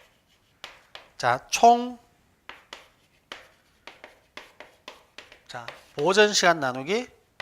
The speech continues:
총 보존 완료 시간으로 계산을 하면 됩니다.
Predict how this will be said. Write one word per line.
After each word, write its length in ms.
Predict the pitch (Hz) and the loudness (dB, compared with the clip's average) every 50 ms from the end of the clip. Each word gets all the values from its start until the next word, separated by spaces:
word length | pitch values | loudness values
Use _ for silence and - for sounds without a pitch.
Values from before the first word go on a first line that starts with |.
| - - - - - - - _ _ _ _ _ _ _ _ - - - - _ _ - - - - - - - | -18 -18 -16 -20 -20 -20 -20 _ _ _ _ _ _ _ _ -20 -20 -20 -20 _ _ -20 -20 -20 -20 -20 -18 -12
총 400 | - 190 196 202 202 208 208 196 175 - - - | -10 -10 -10 -10 -12 -16 -18 -18 -18 -18 -14 -12
보존 580 | 139 143 156 170 170 165 190 196 208 233 247 - - - - _ _ _ _ - - - _ _ _ _ - - - _ - - - _ _ - - - - - - _ _ _ _ - - - - | -10 -8 -8 -8 -6 -4 -4 -4 -4 -4 -8 -14 -18 -18 -20 _ _ _ _ -20 -20 -20 _ _ _ _ -20 -20 -20 _ -20 -20 -20 _ _ -20 -20 -20 -20 -20 -20 _ _ _ _ -20 -20 -16 -12
완료 640 | 131 123 127 131 139 139 139 170 202 240 269 - - - - - - _ - - - _ _ _ _ _ - - - _ - | -8 -8 -6 -6 -6 -6 -2 -2 -2 -2 -2 -4 -12 -20 -20 -20 -20 _ -20 -20 -20 _ _ _ _ _ -20 -20 -20 _ -14
시간으로 840 | - - - 165 160 151 147 139 139 143 185 233 254 262 - - - _ _ _ _ _ _ _ _ - | -10 -10 -8 -4 -2 -2 -2 -2 -2 -2 0 0 0 -2 -6 -16 -20 _ _ _ _ _ _ _ _ -2
계산을 420 | - 156 147 - 160 143 131 120 | 0 0 2 2 2 0 0 -2
하면 140 | 160 156 131 | -4 -6 -6
됩니다. 360 | 113 110 110 113 143 196 226 | -8 -14 -12 -10 -10 -10 -10